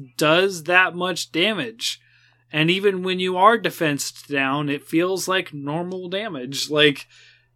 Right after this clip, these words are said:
it doesn't feel that threatening. So I'm like, "Yeah, I'll take that defense down to hit, take you down quicker."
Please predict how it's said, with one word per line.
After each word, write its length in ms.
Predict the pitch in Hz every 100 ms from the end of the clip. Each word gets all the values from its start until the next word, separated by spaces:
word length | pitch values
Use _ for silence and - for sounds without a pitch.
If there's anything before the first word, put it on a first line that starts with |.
| _ _ _ _ _ _ 196
it 260 | 185 -
doesn't 400 | 220 196 208 180
feel 260 | - 220 202
that 240 | 185 165
threatening. 520 | - 208 220 156 143 139
So 180 | 165
I'm 120 | 165 175
like, 200 | 180 247
"Yeah, 140 | 262
I'll 140 | 190 247
take 240 | 262 240
that 200 | 214 180
defense 440 | 175 160 160 139 -
down 440 | 143 139 160 143
to 180 | 143 135
hit, 220 | 127 143
take 220 | 143 147 147
you 100 | 139
down 260 | 135 123
quicker." 460 | - 127 131 135